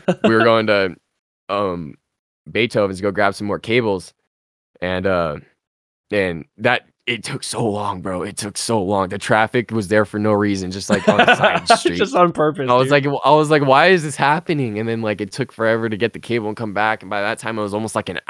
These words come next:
Speaker 1: hour. And we were just, like,
Speaker 2: Jeez.
Speaker 1: shitting ourselves, like, "Fuck, fuck," you know? And then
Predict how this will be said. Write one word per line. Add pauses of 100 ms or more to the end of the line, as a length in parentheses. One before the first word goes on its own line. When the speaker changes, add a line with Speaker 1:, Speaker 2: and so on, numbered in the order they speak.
Speaker 1:
hour. (360)
And
we
were
just,
like,
Speaker 2:
Jeez. (120)
Speaker 1:
shitting
ourselves,
like, (140)
"Fuck, (160)
fuck,"
you
know? (580)
And
then